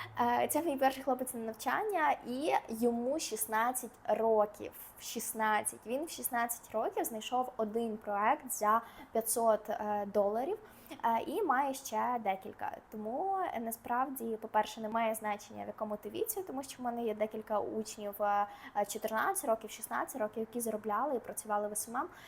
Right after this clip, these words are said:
І що важливо, е, що оплата дійсно не п'ять тисяч, коли ти вже знаєш, а може бути, от, наприклад, як в Назара п'ятсот чи як в інших моїх учнів. П'яте.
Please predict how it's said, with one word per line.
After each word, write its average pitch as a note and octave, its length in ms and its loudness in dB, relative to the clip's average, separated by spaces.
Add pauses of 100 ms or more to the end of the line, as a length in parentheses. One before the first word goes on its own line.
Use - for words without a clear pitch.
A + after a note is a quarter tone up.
(220)
І C4+ 360 4
що A#3+ 220 0
важливо, C4+ 520 2 (280)
е, A#3 220 -2
що - 260 -6
оплата A#3+ 720 4 (100)
дійсно A#3 380 -4
не A3+ 300 0 (100)
п'ять G#3+ 240 0
тисяч, F4+ 520 -2
коли C4+ 240 0
ти C4+ 120 -8
вже B3 180 -4
знаєш, A#3+ 540 -2 (240)
а A#3 340 4
може A#3 400 -2
бути, G#3+ 300 -4
от, G#3 220 -10
наприклад, A3 400 -6
як G#3 160 -14
в G#3+ 40 -10
Назара G#3+ 460 0
п'ятсот A3+ 540 -2
чи A3 60 -10
як A3 220 2
в G3+ 60 -10 (100)
інших A3+ 460 -6
моїх G3+ 300 -6 (160)
учнів. - 340 -8 (400)
П'яте. A3+ 420 6